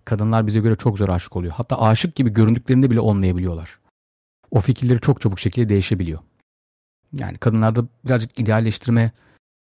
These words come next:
mekanizması da var. Yani siz bir anda en tepedeyken bir anda yerin dibine geçebilirsiniz. Özellikle ilişki başında.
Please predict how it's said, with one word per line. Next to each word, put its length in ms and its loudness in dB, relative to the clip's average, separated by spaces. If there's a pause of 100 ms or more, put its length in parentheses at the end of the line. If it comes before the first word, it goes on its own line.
(120)
mekanizması 540 0
da 100 0
var. 140 -14 (240)
Yani 240 -12
siz 280 -4
bir 80 0
anda 480 0
en 140 2
tepedeyken 600 0
bir 80 0
anda 360 0 (420)
yerin 220 4
dibine 220 2
geçebilirsiniz. 760 0
Özellikle 300 -2
ilişki 260 -4
başında. 360 -10